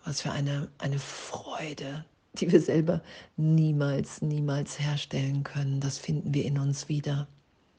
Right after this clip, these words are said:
Einen Frieden, den wir nicht machen können. Nicht in dem Teil des Geistes, in dem ich meinen Namen und den Körper und die Vergangenheit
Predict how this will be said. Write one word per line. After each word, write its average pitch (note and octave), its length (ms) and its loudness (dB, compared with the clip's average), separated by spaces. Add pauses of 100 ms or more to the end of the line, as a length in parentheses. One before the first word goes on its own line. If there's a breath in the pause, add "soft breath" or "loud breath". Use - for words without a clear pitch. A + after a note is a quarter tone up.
(320)
Einen C#3+ 220 0
Frieden, D3+ 480 0
den C#3 200 0
wir C#3+ 80 0
nicht C#3+ 220 -2
machen D3 380 -2
können. C#3+ 400 -4 (680)
Nicht D3+ 260 -4
in C#3 120 2
dem C3+ 260 0
Teil C#3 220 -4
des C#3+ 220 -4
Geistes, C#3 760 -4 (560 loud breath)
in D3 140 -2
dem C#3 220 2
ich C#3 280 -2 (120)
meinen C3+ 300 0
Namen C#3 360 0
und C#3 180 -4
den D#3+ 160 -2
Körper - 440 -4
und D3 160 -4
die - 60 -12
Vergangenheit D3 920 -2